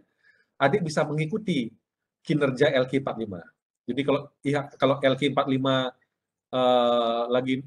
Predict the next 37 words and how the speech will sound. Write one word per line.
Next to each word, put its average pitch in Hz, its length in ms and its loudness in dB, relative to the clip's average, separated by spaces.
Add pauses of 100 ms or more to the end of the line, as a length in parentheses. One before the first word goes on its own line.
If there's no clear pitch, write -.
(140)
lagi 123 320 -4
menghijau 156 640 0
alias 113 400 -2
lagi 120 320 -2
naik, 202 320 -2 (240)
ya, 113 240 -8 (320)
maka 175 640 0 (320)
por-, 156 320 0
portofolio, 156 800 2 (160)
<clears throat> - 560 -6
portofolio 156 480 0
saham 147 240 -2
adik 139 240 -2
yang 139 80 2
isinya 139 320 -6
empat 143 240 -6
puluh 139 160 -4
lima 131 240 -4 (400)
saham 139 640 -2
L 135 80 4
Q 139 80 -6
empat 135 160 -2
lima 131 160 -4
itu 123 240 -6
juga 143 240 -2
akan 127 160 -2
ikut 113 240 -10
naik. 95 200 -14 (720)
Ya, 123 220 -6 (100)
jadi 113 160 -4
seperti - 300 -6
ini, 98 160 -8
ya. 120 160 -8
I-, 131 180 -8 (220)
ya, 110 120 0 (600)
tangan 117 160 -2
saya. 113 340 0